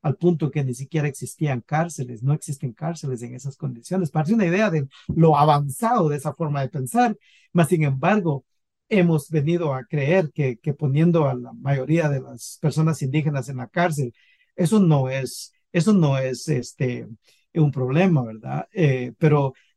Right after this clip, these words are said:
pero chicotear a alguien en el parque porque cometió un error y luego dejarlo libre, regresarlo a la comunidad, validarlo y respetarlo,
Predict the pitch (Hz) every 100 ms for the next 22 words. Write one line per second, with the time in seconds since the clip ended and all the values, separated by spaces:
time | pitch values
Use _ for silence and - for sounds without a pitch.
0 | - 151 131 127 - 135 170 156 160 160
1 | 156 139 127 123 - 156 139 143 123 -
2 | 113 120 123 117 160 156 151 127 160 208
3 | - _ _ 160 143 151 160 143 135 147
4 | 151 143 175 165 123 _ _ - 139 147
5 | 139 123 156 165 151 135 135 127 131 160
6 | 160 147 127 151 139 127 143 175 170 139
7 | 135 131 - 123 151 180 240